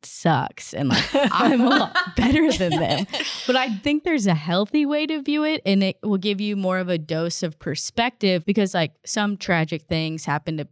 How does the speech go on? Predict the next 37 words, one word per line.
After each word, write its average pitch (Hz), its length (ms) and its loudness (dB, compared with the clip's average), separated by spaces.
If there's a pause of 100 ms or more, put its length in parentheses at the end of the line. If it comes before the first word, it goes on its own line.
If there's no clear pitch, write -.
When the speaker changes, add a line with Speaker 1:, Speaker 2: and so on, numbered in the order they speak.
(180)
Speaker 1:
people 226 340 0
in 202 60 4
our 180 160 2
lives, 170 500 -2
and 160 200 -6
you 190 120 0
can 202 160 2
be 180 100 2
like, 170 160 0 (380)
"Well, 214 280 0
you 214 100 -2
know, 175 240 0
I 196 200 0
had 214 200 -2
a 196 80 0
bad 170 460 -2
day, 170 360 2
but 175 220 -2
there 160 220 -2
are 156 40 -4
plenty 190 440 -2
of 175 100 -4
people 175 320 -2
who 175 120 0
had 165 220 -2
much 175 400 -2
worse 156 440 -4
days." 87 420 -6
And 196 100 0
I 190 100 2
think 214 200 -2 (380)
that 202 400 0
will 170 160 -2
kind 165 320 -4
of 165 180 -6
lend 160 340 -6
to 160 320 -2